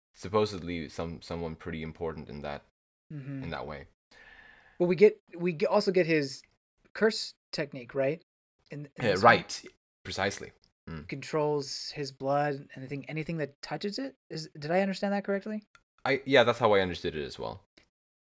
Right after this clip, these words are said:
Speaker 2: But not only that, he's, like, doping. He's doping himself,
Speaker 1: <laughs>
Speaker 2: man.
Speaker 1: Precisely,
Speaker 2: Like,
Speaker 1: yeah.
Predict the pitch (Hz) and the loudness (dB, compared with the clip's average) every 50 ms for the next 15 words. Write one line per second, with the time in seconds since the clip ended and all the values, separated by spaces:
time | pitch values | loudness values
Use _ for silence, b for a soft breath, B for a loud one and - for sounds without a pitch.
0 | _ _ _ _ _ _ _ _ - - 156 208 226 202 175 175 175 147 135 120 | _ _ _ _ _ _ _ _ -4 2 4 6 6 6 6 6 4 2 0 -4
1 | 120 110 - - 147 156 190 - - 120 - - _ _ _ - 147 139 - 175 | -6 -10 -6 -2 0 0 0 0 -4 -12 -12 -14 _ _ _ -18 -12 -2 4 4
2 | 202 - - - - 113 - - - - - - 135 131 127 151 180 - 120 107 | 4 6 6 2 2 0 -4 -8 -8 -10 -10 -12 -12 -10 -8 -4 0 0 2 6
3 | 120 120 117 113 - - 104 87 76 104 101 95 87 82 - | 8 8 8 8 6 2 -2 -2 2 4 4 4 4 2 0